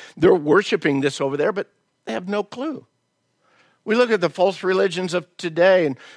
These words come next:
we could go from everything to those who are perhaps even consider themselves to be Christian or Bible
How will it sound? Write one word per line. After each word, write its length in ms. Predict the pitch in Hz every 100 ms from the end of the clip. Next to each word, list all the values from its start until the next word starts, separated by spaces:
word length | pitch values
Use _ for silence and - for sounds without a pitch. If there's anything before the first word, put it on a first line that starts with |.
| -
we 120 | 175
could 160 | 175
go 140 | 160 165
from 240 | 147 151 147
everything 600 | 170 175 - 165 165 160
to 200 | - 147
those 340 | 151 165 151
who 200 | 156 151
are 220 | 143 135 - - - _ -
perhaps 340 | 170 170 -
even 280 | 170 156 135
consider 460 | - 139 - 165 160
themselves 680 | 143 131 - 175 170 151
to 120 | -
be 140 | 147 143
Christian 680 | - - 175 - 156 139 120 - -
or 280 | 131 139 -
Bible 720 | 151 117 147 156 151 139 127